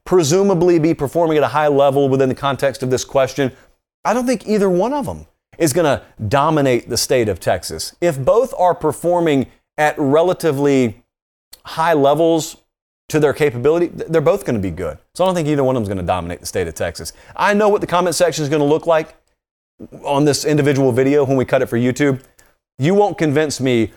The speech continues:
that one of these is just gonna dominate the other unless the other's shortcomings and shortcomings alone trigger it. There is no structural advantage that disproportionately tilts to one over the other.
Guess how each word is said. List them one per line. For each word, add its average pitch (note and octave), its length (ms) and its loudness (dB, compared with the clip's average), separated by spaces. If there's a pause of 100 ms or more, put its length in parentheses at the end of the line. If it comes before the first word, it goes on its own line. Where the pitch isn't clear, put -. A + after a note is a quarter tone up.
(160)
that C3+ 160 2
one D3 240 2
of C#3+ 160 0
these A#2+ 540 0
is C#3+ 160 0
just C#3 220 -2
gonna C3+ 180 0
dominate C#3 580 0
the A#2+ 160 2
other B2 480 2
unless C3+ 920 0 (140)
the C#3 300 -2
other's D3+ 520 2
shortcomings B2+ 1120 0
and D3+ 220 0
shortcomings F3 800 0
alone D#3 760 0 (380)
trigger A2 400 -2
it. C2 80 -14 (500)
There E3+ 160 4
is F#3 140 2
no F#3 140 0
structural B2+ 1040 -2
advantage G#2 720 -6 (280)
that C#3+ 180 0
disproportionately C#3+ 880 -2
tilts - 300 -2
to - 80 -6
one A2+ 220 -4
over G2 180 -2
the F#2 140 -2
other. D#2 220 -6